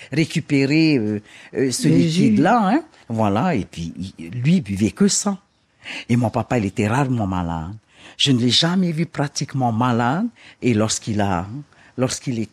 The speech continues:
Speaker 1: tombé malade, c'est d'un coup, hein. Il a, il a fait un arrêt cardiaque, papa, hein. Il est mort d'un arrêt cardiaque, hein. La veille de sa mort, il était encore au bord de la route en train de vendre ses, ses atourés. J'étais avec lui.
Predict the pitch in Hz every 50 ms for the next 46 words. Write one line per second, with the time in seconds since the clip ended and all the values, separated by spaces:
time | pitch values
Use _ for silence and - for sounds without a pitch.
0 | _ - 247 233 220 208 240 220 202 190 170 175 170 170 175 202 214 208 - -
1 | 147 107 - 175 175 170 - - 95 78 110 104 - _ _ - - _ 120 127
2 | 123 113 95 - 110 123 113 120 120 - 139 117 113 107 107 110 110 - - 131
3 | 143 151 151 165 147 147 - _ 117 107 - - 90 98 123 135 170 - _ _
4 | _ _ _ _ _ 123 123 113 110 110 110 110 104 104 110 107 101 101 101 101
5 | 107 95 - - 127 156 - - 170 160 151 - _ - 180 - _ - - -
6 | - - 147 151 156 147 127 143 190 185 185 160 123 139 151 - - 165 147 151
7 | 170 175 175 160 147 131 - - 151 139 - 165 139 123 147 143 123 147 143 143
8 | 160 165 - 147 131 - 143 143 135 131 123 113 131 165 180 175 160 147 131 -
9 | - 151 135 123 - - 80 - - - - _ - - 170 143 143 156 - -
10 | 160 147 147 147 139 131 - - _ _ _ _ _ _ _ _ _ _ - 131
11 | 143 - - 156 139 127 120 135 127 - - 139 127 135 143